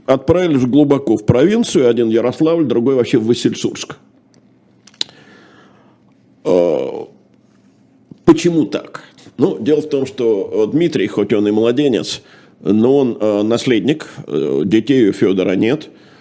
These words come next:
Э, ну, традиция удельных князей, э, то есть ближайшую родню, э, не держать,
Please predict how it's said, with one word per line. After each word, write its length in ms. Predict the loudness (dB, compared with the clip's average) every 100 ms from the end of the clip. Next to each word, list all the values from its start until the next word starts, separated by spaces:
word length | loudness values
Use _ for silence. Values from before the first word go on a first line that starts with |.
| -20 -20 _ _ -2
Э, 500 | 0 0 0 -2 -6 -12 -20 _ _ _ _ _ _ _ _ _ _ _ _ _
ну, 260 | 0 0 -6 -20 -20 -20 _ -20 -20 0
традиция 760 | 0 2 -2 -4 -4 -4 -4 -10 -16 -16 -4
удельных 540 | 0 2 2 2 0 -2
князей, 600 | -2 -2 0 0 0 0 -6 -20 _ _ -20 -20 -20 _ _ -12
э, 40 | -6 -2 -2 -4 -8 -12 -8 0
то 80 |
есть 100 | 0
ближайшую 720 | 2 2 4 4 2 0 0 2
родню, 580 | 0 0 0 2 0 -2
э, 180 | 0 2
не 140 | 2
держать, 540 | 2 2 2 -2 -2